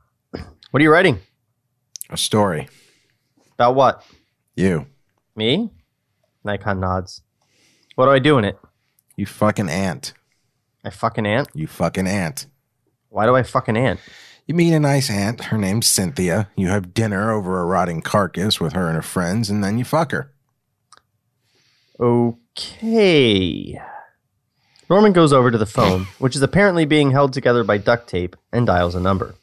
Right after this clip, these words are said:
Speaker 1: After waiting a few beats, he gets a reply. Hey, Kristen. It's Norman. I wanted to talk to you.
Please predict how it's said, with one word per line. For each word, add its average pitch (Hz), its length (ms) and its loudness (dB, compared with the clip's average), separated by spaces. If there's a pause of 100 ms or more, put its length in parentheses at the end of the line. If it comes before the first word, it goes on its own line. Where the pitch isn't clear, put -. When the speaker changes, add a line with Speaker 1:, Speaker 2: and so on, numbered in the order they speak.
(580)
Speaker 1:
After - 240 -2
waiting 151 260 2
a 117 40 0
few 113 180 -4
beats, 101 400 -6 (240)
he 208 80 0
gets 120 240 0
a 107 40 0
reply. 101 500 -2 (1200)
Hey, 143 120 2
Kristen. 104 440 -2 (320)
It's 123 300 0
Norman. 95 400 0 (420)
I 120 60 0
wanted 123 240 2
to 113 60 -4
talk 101 280 0
to 98 120 -10
you. 87 220 -10